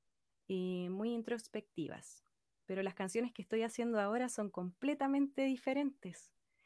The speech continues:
como súper alegres, tengo hasta unas cumbias por ahí,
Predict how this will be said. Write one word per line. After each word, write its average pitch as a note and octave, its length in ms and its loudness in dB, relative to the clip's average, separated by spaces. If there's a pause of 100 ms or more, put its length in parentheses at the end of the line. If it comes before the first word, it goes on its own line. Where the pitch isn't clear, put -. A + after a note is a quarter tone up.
(160)
como F3+ 540 -2
súper A3+ 380 0
alegres, F#3+ 880 2 (200)
tengo G3+ 180 -2
hasta G#3+ 240 -2
unas G#3 220 -2
cumbias F#3 420 -4
por G#3 180 -2
ahí, G3+ 240 0